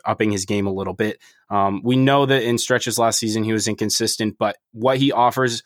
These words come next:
is in one single moment, he can completely change a game, whether it be with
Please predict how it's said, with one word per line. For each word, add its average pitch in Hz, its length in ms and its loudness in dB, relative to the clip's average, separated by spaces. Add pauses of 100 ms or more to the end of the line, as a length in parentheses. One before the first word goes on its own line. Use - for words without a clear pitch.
(420)
is 113 200 0
in 107 220 0
one 120 220 2
single 117 320 2
moment, 104 400 0
he 104 160 -2
can 98 80 -6
completely 104 440 -6
change 101 300 -4
a 104 60 -2
game, 101 400 -2
whether 98 260 -2
it 98 140 -6
be 104 160 -4
with 95 200 -4